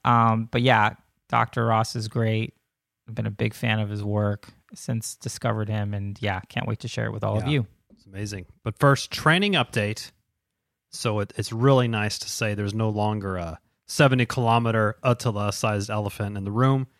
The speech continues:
Speaker 2: And we can get back to a more realistic training volume. Soul filling rather than soul crushing. <laughs> No rest for the worry, though.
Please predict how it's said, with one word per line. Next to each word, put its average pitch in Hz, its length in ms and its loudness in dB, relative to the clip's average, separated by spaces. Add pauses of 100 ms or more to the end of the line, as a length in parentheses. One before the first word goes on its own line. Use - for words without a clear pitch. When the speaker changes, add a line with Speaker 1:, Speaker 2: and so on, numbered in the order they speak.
(380)
Speaker 2:
And 151 60 -2
we 160 60 2
can 165 60 0
get 165 160 2
back 156 220 4
to - 80 -4
a 165 40 2
more 160 220 4
realistic 170 600 2
training 113 320 0
volume. 92 420 -4 (420)
Soul 160 340 4
filling 120 420 0 (460)
rather 120 240 6
than 110 100 -2
soul 110 260 -2
crushing. - 460 -6
<laughs> - 720 0 (960)
No 147 160 8
rest 147 280 6
for 160 100 4
the 139 120 6
worry, 170 260 8
though. 120 320 6